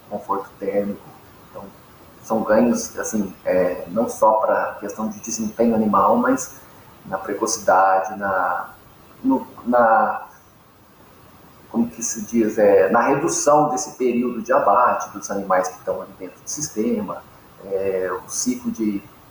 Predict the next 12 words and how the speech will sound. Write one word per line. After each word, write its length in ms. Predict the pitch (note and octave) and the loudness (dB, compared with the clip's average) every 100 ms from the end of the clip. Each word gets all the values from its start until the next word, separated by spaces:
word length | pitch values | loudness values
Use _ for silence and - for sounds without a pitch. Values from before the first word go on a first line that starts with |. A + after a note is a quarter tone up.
| - | -14
de 80 | |
prenhez 540 | A2 A2 G#2+ G#2 G#2+ G#2 | -6 0 0 2 0 2
das 220 | A2 - | 0 -2
fêmeas 340 | G2+ G2 F#2+ | -6 -4 -6
também, 260 | - F#2 G2 | -8 -10 -10
ele, 160 | G2+ F#2 - - - - - - - | -10 -12 -20 -20 -20 -20 -20 -20 -14
ele 240 | F2+ G2 | -6 2
acontece 600 | - - - - - - | 4 4 4 4 2 0
antes 380 | G#2+ A2 - - | -2 -4 -6 -8
do 60 | - | -8
que 120 | G#2 | -6
normalmente 640 | G2 F#2 F2+ F#2+ G2+ - | -2 2 2 0 -6 -14